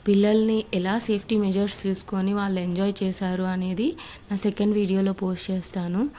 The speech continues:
So వాటర్ రైడ్స్ కంప్లీట్గా ఎవరన్నా ఇష్టపడే వాళ్ళు ఉంటే సెకండ్ పార్ట్ కోసం వెయిట్ చేయండి. ఇక్కడైతే నేను మినిమల్గా చూపిస్తాను. And, ఆ, ఇదొచ్చేసి some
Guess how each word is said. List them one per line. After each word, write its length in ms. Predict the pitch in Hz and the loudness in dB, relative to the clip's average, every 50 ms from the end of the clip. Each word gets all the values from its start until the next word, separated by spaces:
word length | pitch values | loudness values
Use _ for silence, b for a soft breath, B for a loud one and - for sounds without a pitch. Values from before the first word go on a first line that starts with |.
| B B B B B B B - - | B B B B B B B 0 2
So 100 | 226 208 | 2 4
వాటర్ 420 | 190 185 180 185 180 220 220 214 | 4 4 2 2 0 -2 -4 -2
రైడ్స్ 280 | 226 214 214 208 - - | 0 -2 -2 -2 -4 -8
కంప్లీట్గా 880 | - - 196 190 190 190 190 - 214 214 220 220 226 196 - - 220 | -6 -4 0 0 0 0 0 0 0 2 2 2 0 -2 -2 -2 0
ఎవరన్నా 380 | 220 214 196 196 190 190 190 190 | 0 0 -2 -2 -2 -2 -2 -2
ఇష్టపడే 500 | 185 175 - - 202 190 202 190 180 185 | -4 -6 -6 -8 -6 -4 -4 -4 -2 -2
వాళ్ళు 280 | 180 180 180 175 175 175 | -4 -2 -4 -4 -4 -4
ఉంటే 320 | 175 175 170 214 262 294 B B B B B B - | -6 -2 0 -2 -2 -2 B B B B B B -8
సెకండ్ 380 | - 208 190 - 202 208 202 | -6 -6 -2 0 -2 0 0
పార్ట్ 220 | 233 220 196 - - | -2 -4 -4 -6 -4
కోసం 320 | - 190 185 - 190 180 | -4 -2 -2 0 -2 0
వెయిట్ 320 | 165 165 170 170 165 - 196 | 0 0 -2 -2 -2 -2 -4
చేయండి. 360 | 185 175 165 170 175 220 269 - | -2 -2 -2 -4 -4 -6 -6 -6
ఇక్కడైతే 400 | - 190 - 196 185 180 180 214 | -10 -4 -2 -2 -2 0 0 0
నేను 220 | 214 214 208 196 185 | 0 2 2 2 0
మినిమల్గా 520 | 180 175 170 170 175 185 185 190 185 196 | 0 -2 -2 -2 -2 0 0 0 0 0
చూపిస్తాను. 840 | 190 - 190 180 160 - 175 165 - - 185 165 160 160 170 214 320 320 B B B B B B B B B B B B B B B B B 247 196 | -2 -2 -4 -4 -4 -4 -8 -8 -6 -6 -6 -6 -4 -4 -2 -2 -4 -4 B B B B B B B B B B B B B B B B B -4 -2
And, 320 | 196 190 180 175 160 160 - - - B B B B B B B B - | 0 0 0 -2 -4 -6 -8 -10 -16 B B B B B B B B -6
ఆ, 320 | 180 175 170 170 170 165 - - - - B B B B B B B - - - - - B B B B - - - - - - - - - - | -4 -2 -2 -2 -4 -4 -6 -10 -14 -20 B B B B B B B -20 -20 -20 -20 -20 B B B B -20 -20 -20 -20 -20 -20 -20 -20 -4 2
ఇదొచ్చేసి 840 | 220 233 214 254 254 247 - - 208 202 190 - - 208 220 294 480 - - - - - - 226 | 2 4 6 6 4 4 2 0 0 0 0 0 0 0 2 2 0 -4 -10 -18 -20 -6 -2 0
some 280 | 220 202 196 190 190 | 2 2 2 2 0